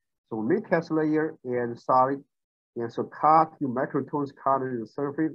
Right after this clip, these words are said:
cross sections, and so then we can see that, right? So then you can see this is a, um, the, uh, this is a negative charge, and you can see the chunk of the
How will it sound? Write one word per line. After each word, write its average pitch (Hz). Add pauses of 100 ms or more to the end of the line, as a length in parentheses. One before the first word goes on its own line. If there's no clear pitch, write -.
(120)
cross 127
sections, 170 (540)
and 127 (100)
so 131 (140)
then 170
we 147
can 123
see 120
that, 110 (120)
right? 104
So 110
then 151 (420)
you 135
can 143
see 160
this 165
is 165
a, 131 (460)
um, 127 (1500)
the, 123 (680)
uh, 107
this 175
is 170
a 147
negative 147
charge, 147 (120)
and 123
you 117
can 123
see 123
the 110 (220)
chunk 165
of 127
the 113